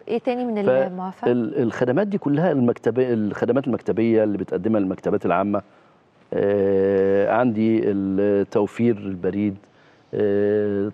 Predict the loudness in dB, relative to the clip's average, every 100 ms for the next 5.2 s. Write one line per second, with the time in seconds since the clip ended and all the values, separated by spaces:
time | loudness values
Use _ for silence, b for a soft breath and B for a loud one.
0 | -10 -4 -4 0 -2 -2 -4 -2 -4 -4
1 | -2 -2 0 0 0 -2 -2 -2 -8 -20
2 | _ _ _ -4 -2 0 -2 -4 -4 -2
3 | -2 -2 0 0 0 -2 -4 -6 -4 -4
4 | -2 -4 -4 -8 -8 -4 -4 -4 -6 -6
5 | -4 -6